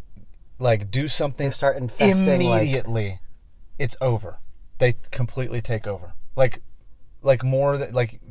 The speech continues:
Speaker 1: basically throw everything away. So, so let me get there. <clears throat> We go in to the bed, we take all the sheets off the bed, and we're like, "We need to find more, we need to figure out where they're coming from."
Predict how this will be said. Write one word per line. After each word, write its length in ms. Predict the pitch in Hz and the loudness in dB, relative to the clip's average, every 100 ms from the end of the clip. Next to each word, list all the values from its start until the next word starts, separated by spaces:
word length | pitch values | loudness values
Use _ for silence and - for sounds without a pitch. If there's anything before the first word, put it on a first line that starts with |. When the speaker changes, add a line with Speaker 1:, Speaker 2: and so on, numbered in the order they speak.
| 123 | -4
Speaker 1:
basically 320 | 135 135 143 127 | -2 -2 -2 -2
throw 260 | - 131 | 4 4
everything 460 | 120 117 117 110 104 | 4 0 -2 -2 -2
away. 240 | 98 92 - | -4 -6 -2
So, 260 | - 135 123 | 2 2 2
so 160 | 143 | -4
let 80 | 139 | -4
me 80 | 156 | -4
get 160 | 127 - | -6 -4
there. 160 | - - - - - - - - - - - - - - | -2 -2 -4 -8 -10 -6 -6 -6 -8 -10 -8 0 8 10
<clears throat> 440 | - 208 185 151 123 | 12 10 8 6 6
We 140 | 170 | 8
go 240 | 180 190 165 | 10 8 8
in 180 | 165 - - | 2 0 2
to 120 | 151 | 2
the 60 | |
bed, 140 | 143 143 | 4 2
we 160 | 135 - - | 2 -4 -2
take 260 | 160 - 165 | 2 4 2
all 140 | 160 | 0
the 60 | 143 | -2
sheets 240 | 151 131 | -4 0
off 140 | 135 120 | 0 0
the 60 | |
bed, 120 | 120 | 0
and 80 | 117 | 2
we're 80 | 113 | 4
like, 160 | 110 123 | 2 2
"We 80 | 127 | 0
need 80 | |
to 60 | 113 | 0
find 260 | 123 110 107 | 0 -2 -2
more, 160 | 135 | -2
we 120 | 139 | -2
need 160 | 147 135 | 0 0
to 60 | 120 | 0
figure 240 | 135 117 | 0 0
out 60 | 110 | 0
where 100 | 107 | -2
they're 80 | 101 | -2
coming 200 | 117 104 | -4 -4
from." 260 | 98 - | -6 -6